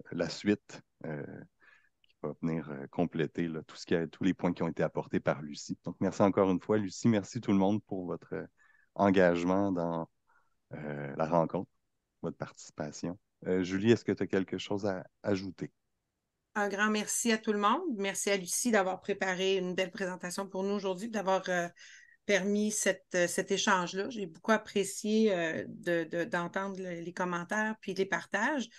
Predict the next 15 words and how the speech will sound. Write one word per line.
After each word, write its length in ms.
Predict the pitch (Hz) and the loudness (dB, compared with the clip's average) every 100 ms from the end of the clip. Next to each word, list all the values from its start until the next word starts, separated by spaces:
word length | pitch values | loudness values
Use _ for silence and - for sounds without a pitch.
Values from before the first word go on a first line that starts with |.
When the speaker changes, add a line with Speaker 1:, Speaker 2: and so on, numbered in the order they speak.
| - - | -18 -2
Speaker 2:
Merci 260 | 202 190 220 | 0 4 4
à 80 | |
Charles 320 | 208 226 220 220 | 4 4 2 0
pour 200 | 214 - | -4 -4
ton 280 | 202 190 185 | -2 0 2
aide 220 | 185 185 | 0 0
habituelle 500 | 175 180 - 240 254 | -4 -4 0 2 4
et 120 | 220 | 6
à 100 | 196 | 4
Richard 680 | 175 - 208 196 202 196 - _ - - - _ - | 4 2 4 4 2 -2 -6 _ -20 -20 -20 _ -4
pour 260 | 190 180 | -2 0
sa 420 | - 185 180 175 | 2 6 8 8
grande 360 | 165 175 220 226 | 4 2 6 6
générosité 920 | 208 196 185 190 165 - - 220 220 | 6 2 2 2 0 -2 4 4 4
technologique 1000 | 202 190 202 196 190 175 190 240 - - | 0 0 2 6 6 4 2 2 0 -2